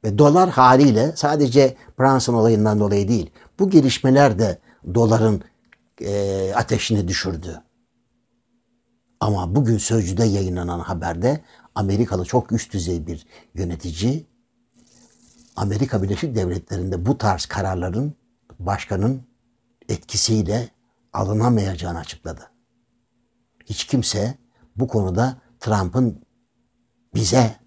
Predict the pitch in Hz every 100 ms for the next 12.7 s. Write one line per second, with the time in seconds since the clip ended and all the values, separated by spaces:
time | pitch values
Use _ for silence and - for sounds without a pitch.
0 | _ 107 87 85 - - 110 104 95 110
1 | 90 95 92 92 90 101 92 85 90 101
2 | 117 _ _ _ _ 113 - - 147 110
3 | 98 95 90 101 98 113 123 _ _ -
4 | 95 - 110 85 - 87 82 - - _
5 | _ _ _ _ _ - _ _ - -
6 | - 123 - - - - 87 _ - -
7 | - - - - - - _ _ _ 123
8 | 156 156 180 165 143 151 151 135 117 -
9 | - 101 - _ - 120 110 110 131 -
10 | 107 127 107 98 - 87 87 127 - -
11 | 107 95 87 85 82 80 120 127 - 113
12 | - 123 117 104 87 80 113